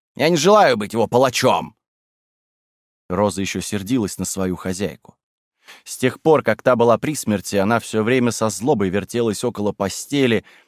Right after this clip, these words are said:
толкая чашки и бутылки с горячей водою. "Ну, есть ли какой-нибудь смысл в том,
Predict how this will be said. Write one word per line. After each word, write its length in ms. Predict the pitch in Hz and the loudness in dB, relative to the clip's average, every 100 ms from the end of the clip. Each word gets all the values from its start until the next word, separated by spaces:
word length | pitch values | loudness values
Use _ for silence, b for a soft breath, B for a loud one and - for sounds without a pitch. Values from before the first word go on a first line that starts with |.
| b | b
толкая 440 | - 104 104 120 107 | -2 0 4 2 2
чашки 480 | - 131 113 - 101 | 0 0 -2 -6 -8
и 40 | |
бутылки 560 | 87 95 - 143 - 95 | -8 -8 -2 -2 -2 -6
с 80 | |
горячей 440 | 85 95 98 90 92 | -2 0 0 0 -2
водою. 540 | 98 98 110 85 80 _ _ _ _ _ _ _ _ _ _ _ _ _ _ | -2 0 -2 -2 -8 _ _ _ _ _ _ _ _ _ _ _ _ _ _
"Ну, 300 | 107 147 175 | 0 2 4
есть 380 | 165 202 202 - | 4 2 2 0
ли 100 | 139 | -2
какой-нибудь 540 | 139 123 131 131 123 - | 0 2 2 2 0 -2
смысл 520 | - 151 143 123 120 | -2 0 0 0 -4
в 60 | |
том, 340 | - 190 151 | 0 2 2